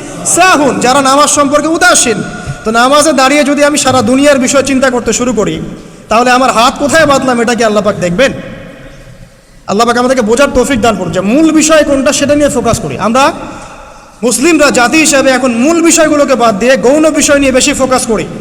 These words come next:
এটা আমাদের অধঃপতনের অন্যতম একটা কারণ। আল্লাহ পাক আমাদেরকে বোঝার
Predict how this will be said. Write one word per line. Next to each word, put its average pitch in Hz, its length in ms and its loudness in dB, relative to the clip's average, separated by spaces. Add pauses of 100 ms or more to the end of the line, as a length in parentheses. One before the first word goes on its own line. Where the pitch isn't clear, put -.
(340)
এটা 220 200 0
আমাদের 262 240 0
অধঃপতনের 277 540 0
অন্যতম 269 360 2
একটা 269 180 -2
কারণ। 208 240 0 (840)
আল্লাহ 233 220 0
পাক 247 160 0
আমাদেরকে 233 280 -2
বোঝার 220 220 0